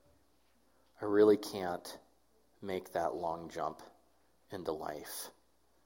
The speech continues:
and into your arms and then be worried about whether or not you're gonna catch me. I can't. It's not gonna work. Please help us, Father. It is hard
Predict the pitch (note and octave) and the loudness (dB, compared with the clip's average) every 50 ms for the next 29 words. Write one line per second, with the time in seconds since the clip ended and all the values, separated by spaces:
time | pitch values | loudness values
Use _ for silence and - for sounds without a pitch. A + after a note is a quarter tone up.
0 | _ _ _ _ _ _ _ _ - - F#2+ F2 E2+ E2 E2 E2 E2+ E2 - - | _ _ _ _ _ _ _ _ -12 -8 -8 -6 -6 -6 -4 -4 -4 -4 -4 -6
1 | E2 D2+ D2 D#2 - - - - - - - - - _ _ _ - - - F2+ | -8 -10 -10 -10 -8 -6 -8 -8 -8 -14 -20 -20 -20 _ _ _ -18 -14 -10 -8
2 | F2 F2 E2+ E2 E2+ E2 D#2 D#2 E2 D#2 D2+ D2+ D2+ D#2 - - - - - - | -8 -8 -6 -4 -4 -4 -2 -2 -4 -4 -4 -4 -6 -6 -8 -10 -14 -20 -20 -20
3 | - _ _ _ _ - - - - - - _ _ _ _ _ _ - - - | -20 _ _ _ _ -20 -20 -20 -20 -20 -20 _ _ _ _ _ _ -4 2 4
4 | F2 E2+ E2 E2 E2 D#2+ E2 D#2+ D#2 D#2+ D#2 D#2 D#2+ C2+ C2+ D#2 D#2 D2+ D2 - | 4 4 4 4 0 -2 -2 -2 -4 -4 -6 -6 -8 -8 -8 -10 -10 -10 -10 -10
5 | - - - - - - - - - - - - - - - - - - - - | -10 -10 -10 -10 -12 -18 -18 -20 -20 -20 -20 -20 -20 -20 -20 -20 -20 -20 -20 -20
6 | - - _ _ _ _ _ _ _ _ - _ _ _ _ - - - - - | -20 -20 _ _ _ _ _ _ _ _ -20 _ _ _ _ -20 -18 -16 -16 -14
7 | F#2+ D#2 C2+ - - - - - - _ _ _ _ _ _ _ _ _ _ _ | -14 -14 -14 -14 -16 -20 -20 -20 -20 _ _ _ _ _ _ _ _ _ _ _
8 | - - - - E2 D#2 - E2 E2 D#2 - - - - - - - - - - | -14 -10 -8 -6 -6 -6 -8 -10 -12 -12 -12 -12 -14 -14 -14 -20 -20 -20 -20 -20
9 | - - - - - - - - _ _ - - _ _ _ - - - - - | -20 -20 -20 -20 -20 -20 -20 -20 _ _ -20 -20 _ _ _ -20 -20 -20 -20 -20
10 | - _ - - _ - _ _ _ _ _ - _ _ _ _ _ - - A2 | -20 _ -20 -20 _ -20 _ _ _ _ _ -20 _ _ _ _ _ -6 -2 -2
11 | G2+ - - G2+ F#2 F2 - E2 - - - - D#2+ D#2+ D#2+ D#2+ D#2 E2+ - F#2+ | -2 0 2 0 0 0 0 -6 -6 -6 -8 -8 -6 -6 -6 -8 -8 -6 -6 -4
12 | F#2 F2 - - - - F2+ D#2+ D#2 D#2 D#2 - | -4 -4 -6 -8 -8 -6 -6 -6 -4 -6 -8 -10